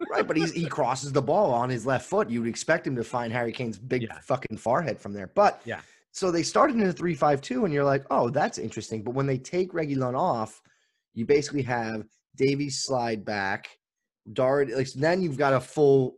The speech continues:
Speaker 2: the two blocks, the four four and then the two, right? So
Speaker 1: Mm-hmm.
Speaker 2: then you're like, "Ah, shit, here we go again." Um,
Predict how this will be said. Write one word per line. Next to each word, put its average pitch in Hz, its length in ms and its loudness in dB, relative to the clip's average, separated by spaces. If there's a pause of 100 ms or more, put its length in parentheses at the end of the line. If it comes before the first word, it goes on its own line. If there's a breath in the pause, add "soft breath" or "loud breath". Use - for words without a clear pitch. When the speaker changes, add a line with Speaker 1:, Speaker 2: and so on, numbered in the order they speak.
Speaker 2:
the 120 160 -2
two - 300 -4
blocks, 107 400 -2
the 107 100 -4
four 117 240 0
four 107 340 0
and 104 200 -4
then 98 140 -6
the 98 80 -8
two, 87 300 -6
right? 95 340 -8
So 110 140 -6
Speaker 1:
Mm-hmm. 104 180 -6 (960 soft breath)
Speaker 2:
then 147 180 0
you're 131 120 -2
like, 107 180 -6
"Ah, 87 120 -6
shit, 87 360 -8
here 101 140 -4
we 101 80 -6
go 92 140 -4
again." 90 340 -8 (540 loud breath)
Um, 107 720 0